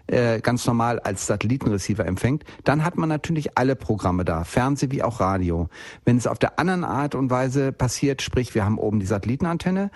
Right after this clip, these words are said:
es wird umgesetzt in D V B C, was vorhin auch schon erwähnt wurde. D V B C heißt für Kabel, also digitales Fernsehen für Kabel. Wenn das umgesetzt wird, dann ist es natürlich nicht hundert Prozent garantiert,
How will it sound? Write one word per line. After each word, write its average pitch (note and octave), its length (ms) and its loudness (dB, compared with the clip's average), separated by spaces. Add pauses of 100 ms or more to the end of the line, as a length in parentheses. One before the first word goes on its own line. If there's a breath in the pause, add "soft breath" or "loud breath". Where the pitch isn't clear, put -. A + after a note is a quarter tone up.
(180 loud breath)
es - 180 0
wird B2 120 4
umgesetzt C#3 640 2
in G#2+ 380 2
D A#2 100 4
V G#2+ 200 2
B G2+ 180 0
C, C3 340 0
was C#3 160 0
vorhin C3 240 0
auch A2 120 0
schon - 120 -2
erwähnt A#2+ 380 0
wurde. C#3+ 260 0 (240 loud breath)
D A#2+ 80 0
V G#2+ 120 2
B G2 120 0
C A#2+ 260 0
heißt G#2 380 0
für - 220 0
Kabel, A#2 480 0
also G2+ 240 0
digitales A2 500 -2
Fernsehen A#2 400 0 (300 loud breath)
für - 120 2
Kabel. B2+ 380 2
Wenn B2+ 120 2
das A2+ 160 -2
umgesetzt D3+ 580 0
wird, D#3 200 0 (280 loud breath)
dann D#3+ 220 4
ist D3 180 0
es D3 80 2
natürlich C#3+ 340 2
nicht D#3 220 0
hundert D3 220 4
Prozent C3 340 2
garantiert, B2+ 480 2